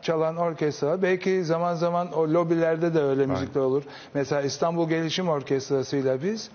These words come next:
Speaker 1: e, Maçka'da bir otelde çalıyorduk. Sonra orası başka bir şey oldu galiba.
Speaker 2: Şimdi tekrar otel oldu galiba.
Speaker 1: E, galiba öyle bir şey oldu. Gece kulübü vardı. E,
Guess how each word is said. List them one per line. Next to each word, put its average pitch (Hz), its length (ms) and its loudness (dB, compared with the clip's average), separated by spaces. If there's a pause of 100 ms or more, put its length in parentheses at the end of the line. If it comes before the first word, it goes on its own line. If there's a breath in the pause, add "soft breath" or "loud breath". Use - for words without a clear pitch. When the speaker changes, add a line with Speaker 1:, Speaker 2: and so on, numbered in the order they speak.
(480 loud breath)
Speaker 1:
e, 156 60 2 (1200)
Maçka'da 156 560 0
bir 156 60 0
otelde 151 520 0
çalıyorduk. 131 540 -4
Sonra 151 260 -2
orası 147 340 -2
başka 143 240 -2
bir 156 80 -8
şey 151 140 0
oldu 120 220 0
galiba. 123 400 -2 (100)
Speaker 2:
Şimdi - 180 -8
tekrar 139 200 0
otel 143 200 0
oldu 107 160 0
galiba. 143 220 2
Speaker 1:
E, 139 40 0
galiba 156 480 0
öyle 151 240 -2
bir 143 40 -6
şey 156 180 -6
oldu. 139 340 -4 (640 loud breath)
Gece 156 260 2
kulübü 185 360 0
vardı. 151 540 0 (580)
E, 151 40 0